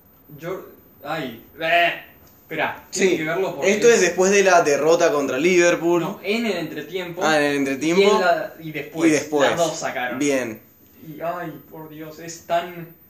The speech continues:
Speaker 1: tan, eh, oscura la,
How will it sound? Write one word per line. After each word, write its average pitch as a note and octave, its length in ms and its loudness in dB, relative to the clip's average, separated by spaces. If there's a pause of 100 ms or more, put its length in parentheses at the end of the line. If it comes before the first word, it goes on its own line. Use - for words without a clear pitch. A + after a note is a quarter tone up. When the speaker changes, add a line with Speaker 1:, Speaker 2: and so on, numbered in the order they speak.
(600)
Speaker 1:
tan, D#3+ 520 -6
eh, C#3 400 -12
oscura E3 640 -6
la, B2 340 -10